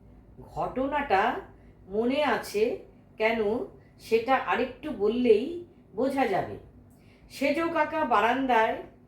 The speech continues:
মেঝেতে হামাগুড়ি দিচ্ছেন, আর আমি তাঁর পিঠে চড়ে ঘোড়া ঘোড়া খেলছি।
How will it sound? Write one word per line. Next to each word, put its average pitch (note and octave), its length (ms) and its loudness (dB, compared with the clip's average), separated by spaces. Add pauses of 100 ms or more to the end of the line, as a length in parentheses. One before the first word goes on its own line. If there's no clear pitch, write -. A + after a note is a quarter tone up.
(380)
মেঝেতে B3 640 2
হামাগুড়ি G#3 540 -2
দিচ্ছেন, - 440 -12 (720)
আর D4 180 0
আমি D4 500 -2 (400)
তাঁর C#4 400 -4
পিঠে C4 360 -4
চড়ে A#3+ 480 2 (480)
ঘোড়া B3+ 520 2
ঘোড়া A#3+ 200 2
খেলছি। - 640 -6